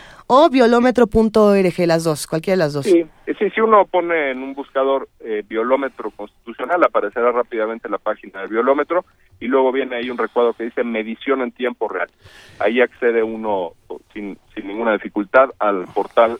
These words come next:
Speaker 2: este de Periodismo cide, que
Speaker 1: Ujú.
Speaker 2: es un área encabezada por Ricardo Rafael,
Speaker 1: Claro.
Speaker 2: por Carlos Bravo Regidor en el cide, y que hemos hecho, pues, un equipo de, eh,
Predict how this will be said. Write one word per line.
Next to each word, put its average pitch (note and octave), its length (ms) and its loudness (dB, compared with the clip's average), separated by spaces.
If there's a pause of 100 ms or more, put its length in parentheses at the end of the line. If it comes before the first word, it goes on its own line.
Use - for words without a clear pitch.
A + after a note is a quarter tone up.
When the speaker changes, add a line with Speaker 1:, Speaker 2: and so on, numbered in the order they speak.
Speaker 2:
este G#2+ 280 -6
de G2+ 60 -4
Periodismo G#2 600 -6
cide, E3+ 360 -2
que A2 120 -8
Speaker 1:
Ujú. E3+ 180 2
Speaker 2:
es D3+ 60 -10 (180)
un G2+ 100 -10
área G2+ 460 -2
encabezada G2 500 -4
por F#2 280 -8 (160)
Ricardo G2 420 0
Rafael, A#2 580 2 (100)
Speaker 1:
Claro. D#3+ 220 -8
Speaker 2:
por - 160 -16
Carlos G#2+ 320 -4
Bravo G2 280 -6
Regidor G#2 460 -4
en G#2 120 -6
el G2+ 140 -10
cide, C3+ 280 -2 (380)
y C3+ 80 -8
que D#3 160 4
hemos D#3 300 0
hecho, D3 260 -4
pues, A#2 240 -10
un C3 140 -8
equipo C#3 560 -2
de, F2 240 -4
eh, - 40 -16